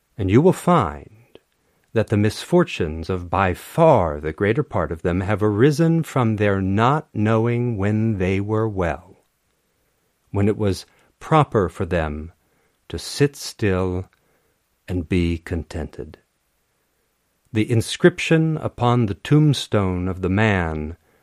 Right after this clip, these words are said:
who had endeavored to mend a tolerable constitution by taking physic, "I was well, I wished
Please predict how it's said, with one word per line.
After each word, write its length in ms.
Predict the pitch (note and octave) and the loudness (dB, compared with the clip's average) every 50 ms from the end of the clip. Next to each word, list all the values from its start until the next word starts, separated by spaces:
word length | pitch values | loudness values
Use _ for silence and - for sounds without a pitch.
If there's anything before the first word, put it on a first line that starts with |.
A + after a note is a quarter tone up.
| _ | _
who 120 | _ A2 G2 | _ -4 -2
had 180 | D#2+ G#2 F#2+ | 0 0 0
endeavored 640 | G2 G2 G2 F2+ A2+ A#2 A2+ A2 A2+ A2 G#2 F#2 - _ _ _ _ - | 0 0 2 4 4 4 4 4 2 0 0 -2 -8 _ _ _ _ -4
to 100 | - B2 | -2 0
mend 420 | G#2 G#2 G#2+ A#2+ B2+ B2 B2+ B2+ B2 - | 2 2 2 4 4 4 4 2 2 -2
a 80 | - A2+ | -4 -6
tolerable 680 | - - - - B2 C#3+ D#3 D#3+ C3 - D#3 C#3+ D3 | -6 -4 0 0 2 4 2 2 2 2 2 2 2
constitution 960 | C#3+ - - D3 C#3+ C#3 - - - B2 - E3+ F#3 F3 - - E2+ D#2 E2+ | -2 -4 -2 -2 -2 -2 -4 -6 -10 -4 0 2 2 2 0 -2 -4 -4 -2
by 200 | F2 F#2 G2 G2+ | 0 0 0 0
taking 420 | G2 - B2+ C3+ C3 - C#3 C3+ B2 | 0 0 -2 -2 0 0 -2 -2 -2
physic, 500 | - F#3+ G3 - D#2+ E2+ - _ _ _ _ _ _ _ _ _ _ _ _ _ _ _ _ _ _ _ _ _ _ _ _ _ _ _ _ _ | -2 -2 -4 -4 -6 -12 -18 _ _ _ _ _ _ _ _ _ _ _ _ _ _ _ _ _ _ _ _ _ _ _ _ _ _ _ _ _
"I 140 | - G2 G2+ | -2 0 2
was 240 | F#2+ F2+ F#2 E2+ E2+ | 2 2 2 2 2
well, 560 | F#2+ G2 G2 G#2+ G#2+ A#2 B2 C3 C3+ C#3 D#3 - _ _ _ _ _ _ _ _ _ _ _ _ _ _ - | 2 2 4 4 4 2 0 -2 -4 -8 -10 -16 _ _ _ _ _ _ _ _ _ _ _ _ _ _ -4
I 80 | G#2 G2+ | -4 -2
wished 500 | F2 F2 G#2 C3 B2+ - - - - | 2 2 2 2 2 0 -6 -14 -18